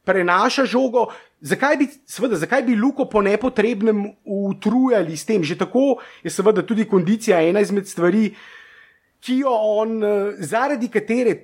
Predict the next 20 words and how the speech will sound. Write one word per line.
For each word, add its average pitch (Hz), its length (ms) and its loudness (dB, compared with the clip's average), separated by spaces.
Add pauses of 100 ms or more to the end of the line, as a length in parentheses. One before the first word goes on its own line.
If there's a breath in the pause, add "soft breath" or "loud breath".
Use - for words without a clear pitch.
tudi, 254 440 0
eh, 127 240 -10 (160)
prihaja 196 440 0
do 165 80 -2
teh 185 240 -2
lukenj 196 480 0
v 143 80 0
obrambi 170 800 2
in 143 300 -2
seveda 156 340 0
kondicija 143 440 -6
povezana 190 500 0
z 139 60 -4
njegovo 156 300 2
mladostjo, 151 720 -2
z 123 280 -6 (300 loud breath)
njegovo 151 340 0
starostjo 170 600 0
in 170 80 2
vsem. 226 260 -2